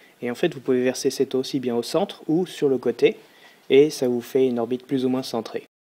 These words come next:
Et lorsque vous mettez plus d'eau que ce que peut contenir le cône, eh bien votre ja-, trajectoire sort du cône et elle déborde sur le cône plus grand qui le contient. Par exemple, si vous sortez du puits de gravité de Kerbin,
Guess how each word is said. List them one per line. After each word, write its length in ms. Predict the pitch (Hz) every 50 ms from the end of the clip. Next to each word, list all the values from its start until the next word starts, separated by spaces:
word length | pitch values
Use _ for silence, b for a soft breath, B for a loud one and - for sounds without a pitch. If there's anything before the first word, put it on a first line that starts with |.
| _ _ _ _ _ _ _ _ _ _ _ _ _ _ _ _ _ -
Et 100 | 147 143
lorsque 200 | 143 139 - 143
vous 120 | 131 123
mettez 260 | 123 123 123 - - 120
plus 320 | - - 170 185 170 147
d'eau 120 | 156 170
que 140 | 160 160 143
ce 80 | 135 -
que 80 | -
peut 160 | 120 127 127 117
contenir 340 | - 123 - - 131 117
le 80 | 110 110
cône, 340 | - - 139 151 175 185 - -
eh 60 | 135
bien 180 | 120 120 117 117
votre 240 | 135 143 - 160 143
ja-, 140 | 131 127
trajectoire 580 | 120 - - - 123 117 110 - 113 107 101 -
sort 260 | - - 180 175 165
du 140 | 147 123 117
cône 320 | - - 123 131 165 175 175 -
et 80 | 151 135
elle 160 | 127 120 113
déborde 480 | 117 117 117 120 135 143 151 156 151 -
sur 240 | - - - 143 131
le 100 | 131 123
cône 200 | - 131 120 117
plus 180 | - - 143
grand 220 | 131 123 123 156 165
qui 160 | - - 160
le 100 | 151 151
contient. 380 | 147 151 139 - - 117 110 B B B B B B B B B _
Par 120 | 113 113
exemple, 400 | 110 110 104 120 160 - - - -
si 180 | - - - 139
vous 120 | 123 120
sortez 280 | - - 165 160 - 165
du 120 | 143 135
puits 160 | 135 - 147
de 40 | 135
gravité 360 | 127 123 123 120 117 - 113
de 60 | 104 -
Kerbin, 360 | - 113 104 104 117 143